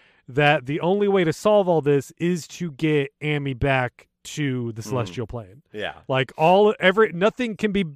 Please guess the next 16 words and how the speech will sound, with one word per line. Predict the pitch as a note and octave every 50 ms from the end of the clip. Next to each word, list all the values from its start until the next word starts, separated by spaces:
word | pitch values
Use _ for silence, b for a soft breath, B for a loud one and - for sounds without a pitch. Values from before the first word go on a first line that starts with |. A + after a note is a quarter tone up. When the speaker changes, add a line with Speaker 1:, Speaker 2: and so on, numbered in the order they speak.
| - _
Speaker 1:
put | - G3 - -
back | - E3 D#3+ - _
to | - -
order | - F3 F3 F3 D#3+ C3+ C#3 C3 B2+ B2 B2 A2+ - _ _ _ _ -
until | B2 B2 C3+ D3
the | C3 B2+
sun | - - D#3+ D#3+ D#3
god | C#3+ C#3+ C#3 C3+ C3 A#2+
is | A#2+ A#2 A2
back | G2+ - C#3 C#3 C3 B2 A2+ - - - _ _ _
in | B2+ C3+ C3+ B2+ A#2+ A#2
the | A#2+ A#2+
land | A#2 A#2+ A#2+ A#2+ A2+
of | A#2 G2 G#2+
the | A2+ A2
gods. | A#2 A2+ G#2 F2+ F2 F#2 A#2 A#2 - - _